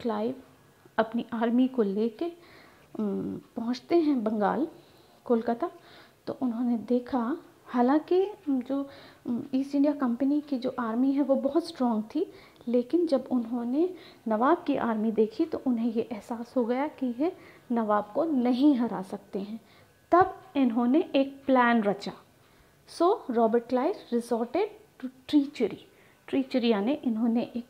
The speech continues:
क्या चली? चाल चली। क्या चाल चली? A conspiracy was planned in order to defeat the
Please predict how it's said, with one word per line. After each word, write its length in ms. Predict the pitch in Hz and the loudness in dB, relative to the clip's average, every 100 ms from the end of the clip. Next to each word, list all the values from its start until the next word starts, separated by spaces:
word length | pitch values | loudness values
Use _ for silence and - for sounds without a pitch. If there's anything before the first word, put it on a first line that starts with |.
| _ | _
क्या 140 | 254 247 | -2 -2
चली? 460 | - 294 427 427 - | -2 4 4 2 2
चाल 240 | 302 233 | 4 6
चली। 300 | 233 190 - - _ - - - - | 4 -2 -8 -14 _ -8 -8 -12 -12
क्या 120 | 254 | -8
चाल 260 | 262 294 285 | -4 0 0
चली? 280 | 285 302 440 - - - - _ _ - - - - - | 2 0 0 -4 -18 -20 -20 _ _ -20 -20 -20 -20 -18
A 40 | - - | -8 -2
conspiracy 760 | 254 269 - 320 330 330 370 415 440 - | 0 -2 -2 0 0 -2 -4 -6 -6 -2
was 160 | 240 254 | 0 0
planned 680 | - - 262 247 254 311 320 - - - | -4 0 2 2 0 0 -2 -12 -16 -4
in 120 | 240 - | -4 -4
order 280 | 233 240 302 311 | -6 -2 -2 -2
to 60 | 254 | -4
defeat 640 | 202 226 - 269 294 302 | -4 -6 -4 0 0 0
the 100 | 247 | -2